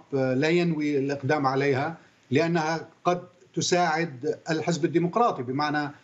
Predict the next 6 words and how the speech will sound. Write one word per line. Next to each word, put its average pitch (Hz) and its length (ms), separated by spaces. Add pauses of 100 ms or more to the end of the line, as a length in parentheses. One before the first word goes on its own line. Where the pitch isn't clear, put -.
(140)
لأن 151 280
كان 160 240
هناك 151 380
مطالبة 135 580
بأن 135 260 (300)
تصل 151 360